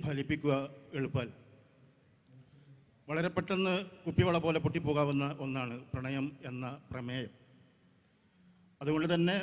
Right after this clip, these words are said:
പലപ്പോഴും നമ്മുടെ എഴുത്തുകാർ, കഥാകൃത്തുക്കൾ പ്രണയകഥകൾ എഴുതാൻ മെനക്കെടാറില്ല. കാരണം പ്രണയികളുടെ സംവാദമാണ് പ്രണയകഥ. പ്രണയികളുടെ മനസ്സുകളുടെ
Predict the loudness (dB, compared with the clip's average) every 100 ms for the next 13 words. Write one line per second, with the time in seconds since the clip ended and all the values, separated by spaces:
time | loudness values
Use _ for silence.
0 | -4 -4 -2 2 2 2 0 -2 0 0
1 | 0 -2 -2 0 2 0 -2 -6 -8 -6
2 | -4 -4 -6 -6 -4 -4 -6 -10 -18 -20
3 | _ -16 -10 -6 -4 -2 -2 -2 -4 -4
4 | -4 -6 -8 -10 -12 -16 -20 -20 _ _
5 | _ -20 _ -20 -20 -20 -20 _ -20 -20
6 | -20 -20 -20 -20 -20 _ _ -8 -2 0
7 | 0 2 4 4 4 4 4 2 -2 -2
8 | 0 2 0 0 -2 -4 -4 -4 -6 -8
9 | -12 -20 _ _ _ -20 -20 -20 _ _
10 | _ _ _ _ _ _ -2 2 4 4
11 | 4 4 2 2 0 0 0 0 2 2
12 | 0